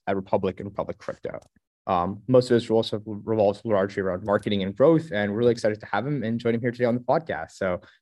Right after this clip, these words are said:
Austin, I'll kinda turn it over to you if you wanna introduce yourself and, uh, just let, you know, let <laughs> everyone know how's it going.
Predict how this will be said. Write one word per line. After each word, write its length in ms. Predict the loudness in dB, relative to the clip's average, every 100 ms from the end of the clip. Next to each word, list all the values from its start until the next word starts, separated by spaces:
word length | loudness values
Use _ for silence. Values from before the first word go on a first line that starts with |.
| _
Austin, 320 | -2 2 2
I'll 80 | 2
kinda 160 | 0 -2
turn 240 | 0 0
it 20 |
over 100 | 0
to 160 | -2 -4
you 60 | -2
if 80 |
you 60 | -2
wanna 100 | -4
introduce 340 | -4 -6 -6
yourself 400 | -6 0 0 0 -2
and, 140 | -2
uh, 300 | 0 0 -4 -8
just 180 | -10
let, 100 | -6
you 80 | 0
know, 100 | 2
let 160 | 4 4
<laughs> 0 |
everyone 280 | 6 6 6
know 80 |
how's 160 | 2 0
it 40 |
going. 300 | 0 0 -4